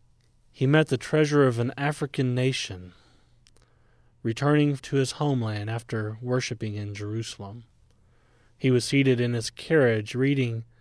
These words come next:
aloud from the book of the spokesman Isaiah. God's Spirit said to Philip, "Go over and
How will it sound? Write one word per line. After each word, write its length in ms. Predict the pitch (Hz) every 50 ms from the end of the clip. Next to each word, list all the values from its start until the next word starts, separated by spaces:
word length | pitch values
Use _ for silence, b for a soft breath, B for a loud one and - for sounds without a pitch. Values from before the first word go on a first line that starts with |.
| _ _ _ -
aloud 560 | 117 117 117 127 131 135 127 120 117 110 -
from 160 | - 120 117
the 100 | 113 104
book 380 | 110 127 135 135 131 127 - 127
of 80 | 110
the 120 | 107 107 101
spokesman 580 | - - - - 131 120 - - - 113 104 107
Isaiah. 580 | 107 104 101 101 113 113 110 104 101 98 101 - _ _ _ _ _ _ _ _ _ _ _ _ _ _ _ _ _ _ _ _ _ _ _ _ _ -
God's 300 | 117 117 120 120 117 -
Spirit 540 | - - - 135 135 131 120 113 107 104 -
said 380 | - - - - 139 135 123 117
to 100 | 123 113
Philip, 520 | - - 147 143 131 117 107 - - 123
"Go 260 | 123 143 151 160 160 156
over 360 | 170 170 156 135 120 117 110
and 220 | 107 107 107 107